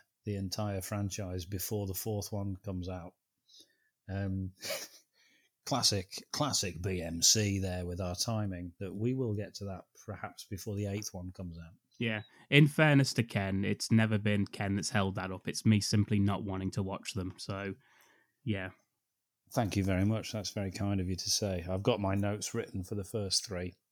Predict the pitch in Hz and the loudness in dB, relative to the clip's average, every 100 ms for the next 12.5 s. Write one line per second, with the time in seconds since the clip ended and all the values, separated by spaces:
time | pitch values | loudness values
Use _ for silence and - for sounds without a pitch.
0 | - 95 90 - 113 - 92 90 95 92 | -6 -2 -2 0 0 0 -4 -4 -6 -6
1 | 107 95 - 98 85 - _ _ 87 87 | -4 -2 -2 -4 -6 -10 _ _ -6 -4
2 | 85 87 - - 98 - 90 80 95 85 | -4 -6 -8 -2 -2 -2 -6 -4 -6 -6
3 | 90 80 - - - - - - - - | -8 -6 2 2 4 2 2 6 8 8
4 | - - 196 - - 90 82 98 101 90 | 2 -6 -8 -4 -2 -2 0 0 0 0
5 | 92 98 87 90 87 - 90 87 85 92 | 2 2 0 -2 -4 -6 -6 -6 -8 -8
6 | 85 - _ - 113 113 139 - _ _ | -8 -10 _ 2 4 4 2 -4 _ _
7 | _ _ - - 87 82 101 - - - | _ _ -20 -16 -2 2 2 4 2 2
8 | - 95 95 95 95 92 _ _ _ _ | 0 2 4 4 2 -2 _ _ _ _
9 | _ _ _ _ _ _ _ - 113 151 | _ _ _ _ _ _ _ -2 0 2
10 | 139 - _ 113 87 101 104 92 104 98 | -2 -6 _ -2 -2 -2 -2 0 0 0
11 | 95 98 - 95 - 107 95 113 127 - | -2 -2 -4 -6 -4 -2 0 0 0 -4
12 | - 90 110 131 107 | -8 -4 -2 -2 -4